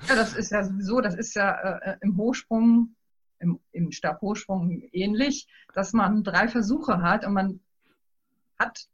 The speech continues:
zwar drei Versuche, aber wenn man den dritten nicht geschafft hat, ähm, hat man immer verloren. Also am Ende, wenn ich,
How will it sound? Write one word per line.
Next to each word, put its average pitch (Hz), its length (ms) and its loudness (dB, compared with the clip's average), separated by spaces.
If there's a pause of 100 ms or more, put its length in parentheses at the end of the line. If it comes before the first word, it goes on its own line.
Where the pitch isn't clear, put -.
(100)
zwar 208 240 -2
drei 202 240 2
Versuche, 233 480 -2
aber 185 140 0
wenn 190 100 0
man 196 140 0
den - 20 -6
dritten 233 240 -2
nicht 233 160 0
geschafft 254 420 -4
hat, 202 220 -4 (580)
ähm, 190 760 2 (340)
hat - 180 -6
man 196 140 4
immer 220 200 6
verloren. 147 480 -4
Also 190 200 0
am 190 140 6
Ende, 240 340 6
wenn 226 180 2
ich, - 320 -4